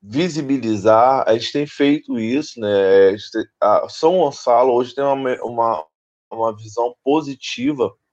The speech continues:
dentro do fazer, é, pensando, pensando nas manchetes, nas grandes mídias. Então, hoje, a gente consegue visibilizar esse artista, e quando se sai de São Gonçalo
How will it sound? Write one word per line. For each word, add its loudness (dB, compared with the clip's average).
dentro -4
do -6
fazer, 2
é, 6
pensando, 0
pensando -2
nas 2
manchetes, 2
nas -2
grandes 0
mídias. -10
Então, -2
hoje, 4
a 2
gente -10
consegue 2
visibilizar -2
esse -8
artista, -4
e -10
quando 2
se -10
sai 2
de -6
São -4
Gonçalo -2